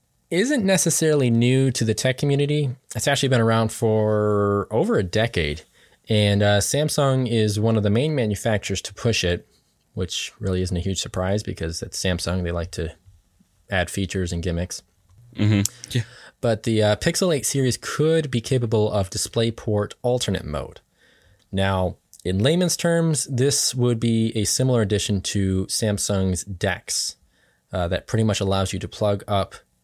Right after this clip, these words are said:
Speaker 1: a Thunderbolt cable from your Samsung device to an external monitor and give you the capability to utilize the phone in a desktop manner
Speaker 2: Okay.
Speaker 1: on said monitor. But that said, the feature is something that Google is working on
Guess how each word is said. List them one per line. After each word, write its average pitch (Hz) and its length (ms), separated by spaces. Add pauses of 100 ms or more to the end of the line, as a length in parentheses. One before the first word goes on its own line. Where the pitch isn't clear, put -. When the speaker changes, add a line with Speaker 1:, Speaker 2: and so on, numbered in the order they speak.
(140)
Speaker 1:
a 90 360
Thunderbolt 113 720
cable 92 520
from 90 220
your 87 120
Samsung 120 420
device 104 360
to 104 160
an 92 80
external 90 340
monitor 101 580 (380)
and 95 460
give 104 240
you 98 200
the 90 100
capability 92 560
to - 180
utilize 101 540
the 92 100
phone 127 500
in 104 100
a 92 80
desktop 92 640
manner 101 500
Speaker 2:
Okay. 104 360 (100)
Speaker 1:
on 82 200
said 85 280
monitor. 90 480 (800)
But 113 140
that 127 180
said, 107 220
the 104 100
feature 135 280
is 135 280
something 131 240
that 101 160
Google 107 280
is 98 140
working 104 340
on 107 360